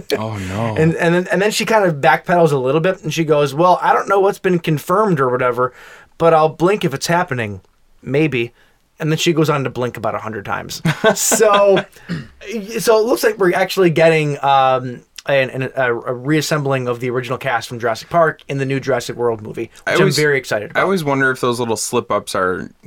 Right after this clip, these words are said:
Speaker 1: like, intentional in a way, 'cause the studio has to give them a go-ahead at some point to where they can start to
Speaker 2: Not really. I mean, wait,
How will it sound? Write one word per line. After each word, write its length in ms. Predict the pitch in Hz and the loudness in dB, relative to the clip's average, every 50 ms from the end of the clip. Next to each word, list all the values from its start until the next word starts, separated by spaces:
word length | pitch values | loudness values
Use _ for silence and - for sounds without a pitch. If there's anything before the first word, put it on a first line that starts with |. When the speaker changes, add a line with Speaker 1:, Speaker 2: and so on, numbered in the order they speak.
| - - | -14 -14
Speaker 1:
like, 280 | - - 98 107 95 98 | -10 -6 -4 -4 -4 -4
intentional 720 | 92 95 101 - 110 104 104 - - 107 104 101 98 - - | -4 -6 -6 -4 -4 -4 -4 -4 -4 -4 -2 -2 -4 -4 -4
in 120 | - 101 117 | -4 -2 -2
a 80 | 110 | 0
way, 260 | 107 107 107 107 104 - | 0 0 0 0 -2 -2
'cause 300 | - - 139 117 101 - - | -2 -4 -4 -4 -4 -8 -12
the 580 | 123 127 104 - - 110 101 92 123 127 127 | -14 -14 -14 -12 -12 -12 -12 -10 -6 -4 -2
studio 500 | 117 - - - 160 156 151 139 120 107 | -2 -2 -2 -2 -2 0 2 2 2 0
has 280 | 113 117 113 113 110 - | 0 0 -2 -2 -2 -4
to 80 | - 107 | -4 -4
give 160 | 107 104 101 | -4 -4 -2
them 140 | 104 101 101 | -2 -2 -2
a 60 | 95 | -4
go-ahead 540 | 95 95 95 98 98 95 92 92 92 78 - 80 | -4 -4 -2 0 0 0 0 -2 -2 -4 -4 -4
at 120 | - - | -6 -6
some 220 | - 104 92 95 | -6 -6 -6 -6
point 360 | 92 - 92 87 85 60 - - | -8 -6 -6 -6 -6 -6 -8 -10
to 100 | - 107 | -6 -4
where 180 | 104 104 104 | -2 0 0
they 140 | 98 101 104 | 0 -2 -2
can 160 | 101 - 104 98 | -2 -4 -6 -6
start 300 | - - 107 101 - - | -4 -4 -4 -4 -4 -2
to 180 | - 110 98 92 | -2 -2 -2 -2
Speaker 2:
Not 240 | - - - - - | -2 -4 -8 -10 -10
really. 180 | - 107 - - | -8 -8 -8 -8
I 40 | - | -8
mean, 140 | 131 131 120 | -12 -8 -6
wait, 100 | 151 | -6